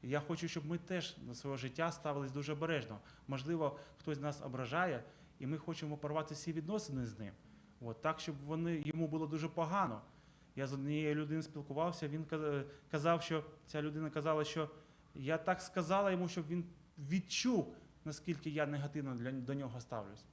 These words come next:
Але ми можемо, як християни, обирати краще.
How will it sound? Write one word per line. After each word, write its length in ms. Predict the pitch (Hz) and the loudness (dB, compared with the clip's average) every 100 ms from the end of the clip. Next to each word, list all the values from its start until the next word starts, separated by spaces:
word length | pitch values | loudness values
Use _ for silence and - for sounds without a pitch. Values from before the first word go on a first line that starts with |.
| - - - - - | -20 -20 -20 -20 -6
Але 240 | 120 139 | -2 0
ми 120 | 170 | 2
можемо, 340 | 175 185 165 160 | 2 2 2 -2
як 120 | 151 | -4
християни, 640 | - 135 - 147 175 151 117 - - - | -6 -8 -4 -2 0 -2 -6 -12 -18 -10
обирати 460 | 120 135 143 143 | -4 0 0 0
краще. 460 | 143 165 139 - | -2 2 2 0